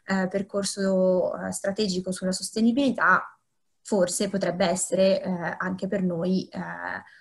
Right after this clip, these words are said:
una spinta a, ad intraprenderlo a nostra volta. Ehm,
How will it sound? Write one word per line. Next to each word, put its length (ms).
una 220
spinta 640
a, 300
ad 100
intraprenderlo 560
a 40
nostra 280
volta. 480
Ehm, 1160